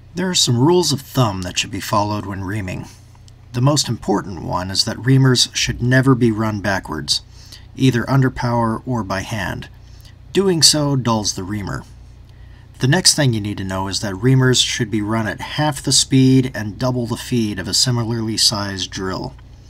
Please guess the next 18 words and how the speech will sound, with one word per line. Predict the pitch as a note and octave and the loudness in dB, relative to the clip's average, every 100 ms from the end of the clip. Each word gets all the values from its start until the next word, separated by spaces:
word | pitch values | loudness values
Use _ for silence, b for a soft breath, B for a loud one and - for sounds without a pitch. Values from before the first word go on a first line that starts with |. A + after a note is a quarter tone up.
| B B B | B B B
Simply | - F3 C#3+ C#3 | -2 0 0 -2
put, | - C3 B2 - B B B - | 2 0 0 -4 B B B -2
if | A2+ | 0
a | |
drill | A2 C3+ E3 | 0 2 2
of | C#3+ | 2
the | A2 | 2
same | - C#3+ C3+ | 2 4 4
size | B2 B2+ A#2+ A#2+ | 4 2 2 2
should | A2 | 0
be | A2 | -2
run | G#2+ A2+ | -2 -2
at | G#2+ | -4
fourteen | - C3 B2 C3+ B2 | -4 -4 -2 -2 0
hundred | C3 B2+ | 2 2
R | B2 B2 | 0 -2
P | - B2+ | 0 0
M, | B2+ B2+ | 0 -2